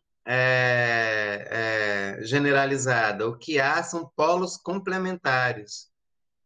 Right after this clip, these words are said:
A natureza não subsiste sem os polos macho-fêmea, homem-mulher, feminino-masculino.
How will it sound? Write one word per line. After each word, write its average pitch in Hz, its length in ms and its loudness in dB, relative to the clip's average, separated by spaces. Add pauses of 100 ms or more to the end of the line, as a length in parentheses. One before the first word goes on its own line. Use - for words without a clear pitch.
(200)
A 120 140 -2
natureza 165 680 2
não 165 320 0
subsiste 160 840 -4
sem 147 640 -2
os 139 300 -2
polos 139 760 2
macho-fêmea, 139 840 -2
homem-mulher, 135 720 0
feminino-masculino. 131 1200 -6